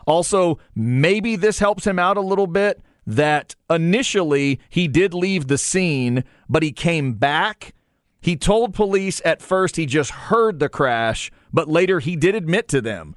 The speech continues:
that he was driving alongside and near that car. So eventually he ends up admitting to police that he was a part of this, 'cause that was my first question today. Well, how do they know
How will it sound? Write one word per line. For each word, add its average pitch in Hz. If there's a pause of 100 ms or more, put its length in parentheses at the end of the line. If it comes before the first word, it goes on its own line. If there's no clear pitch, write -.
(140)
that 151
he 160
was 147
driving 143 (520)
alongside 170
and 160
near 156
that 135
car. 95 (580)
So 151
eventually 190
he 180
ends 170
up 170
admitting 156
to 214
police 226 (560)
that 160
he 160
was 151
a 143
part 180
of 104
this, 113
'cause 139
that 220
was 165
my 175
first 123
question 143
today. 139
Well, 117
how 175
do 240
they 131
know 127